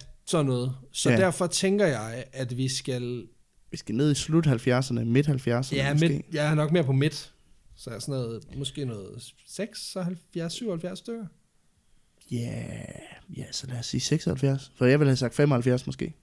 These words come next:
Speaker 1: Ja, okay. Jamen, ved du hvad, så, ved du hvad, så, så hopper jeg med. Så siger vi femoghalvfjerds.
Speaker 2: Femoghalvfjerds.
Speaker 1: Femoghalvfjerds til
Speaker 2: Femoghalvfjerds.
Speaker 1: Vincenzo Perugia.
Speaker 2: Til Vincenzo nummer to.
Speaker 1: Den anden, den mindre kendte Vincenzo.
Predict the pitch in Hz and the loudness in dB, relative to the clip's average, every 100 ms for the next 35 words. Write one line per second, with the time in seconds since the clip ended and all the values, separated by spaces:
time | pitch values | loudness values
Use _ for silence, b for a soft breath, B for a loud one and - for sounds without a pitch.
0 | _ 151 160 190 196 175 170 - 131 143 | _ -2 -2 -2 -4 -6 -10 -4 0 2
1 | 143 139 151 143 - 151 147 139 143 165 | 2 0 -2 -4 0 2 4 2 0 4
2 | 147 131 123 117 113 143 160 143 147 110 | 4 2 0 -2 -6 -4 -2 0 -2 -2
3 | 95 - - _ _ - 208 160 143 139 | -8 -14 -18 _ _ 4 8 10 10 4
4 | - 226 196 175 180 165 - 156 147 139 | 4 4 6 6 2 2 4 6 6 4
5 | 151 143 - 190 196 151 127 156 160 165 | 2 2 2 -2 0 -2 0 4 6 8
6 | 165 117 92 - - 123 117 110 _ 123 | 8 6 -4 -10 0 4 4 2 _ 4
7 | 127 120 139 156 170 135 - - 113 139 | 6 6 4 6 4 4 0 2 6 10
8 | 202 143 95 - - _ 156 139 135 - | 10 10 6 -6 -20 _ 2 2 0 2
9 | 175 208 185 131 151 156 180 247 175 - | 6 8 8 6 8 12 12 12 10 8
10 | 151 117 113 113 92 | 4 4 0 4 8